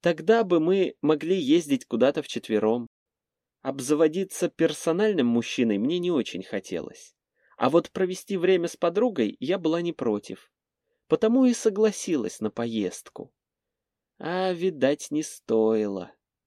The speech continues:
Точно не стоило. Приятель Матвея оказался довольно скучным малым,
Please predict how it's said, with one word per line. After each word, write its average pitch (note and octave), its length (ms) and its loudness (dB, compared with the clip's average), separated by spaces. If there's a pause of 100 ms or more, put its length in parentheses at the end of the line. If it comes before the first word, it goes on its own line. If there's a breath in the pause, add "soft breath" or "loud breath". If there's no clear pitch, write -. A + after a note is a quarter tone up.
(440)
Точно - 500 0
не F#2+ 120 -8
стоило. F#2 760 -2 (960)
Приятель F3 580 0
Матвея F3+ 500 0
оказался F#3 640 -2
довольно F#3 420 0
скучным F#3+ 640 -4
малым, F3 580 -4